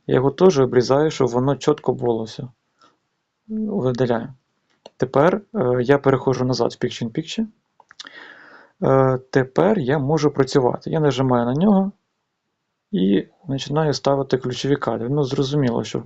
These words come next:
на початку нажимаю, що він був тут. А далі просто ру-, рухаю, коли появляється можливість. Зараз ключовий кадр з мінусом.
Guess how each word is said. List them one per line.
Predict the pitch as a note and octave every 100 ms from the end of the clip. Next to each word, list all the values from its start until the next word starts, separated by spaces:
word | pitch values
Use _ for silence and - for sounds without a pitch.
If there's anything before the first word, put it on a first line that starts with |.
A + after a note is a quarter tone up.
| - _ -
на | B2
початку | D3 - A#2 A#2 - F#3+ _ _ _ _ _ - - _ -
нажимаю, | B2+ B2 A#2+ B2 C3 D3+ D3+
що | D3 C3
він | C3
був | C3 C#3
тут. | - B2+ - - - - - -
А | B2+
далі | F3 A3+ F3+ F3+ _ _ - -
просто | - D3+ E3+ A#3+ C#3
ру-, | C#3+ C3 - A3 C3+
рухаю, | D3+ C#3+ E3 F#3+
коли | F#3+ D3 D3+
появляється | C#3+ C3+ C#3 C#3 B2+
можливість. | C3 B2 C3 C#3+ C3 B2 - _ - - -
Зараз | A2+ D3 F#3+
ключовий | - B2+ C3+ D#3
кадр | D#3 C#3+ C#3
з | -
мінусом. | C3+ A#2 - B2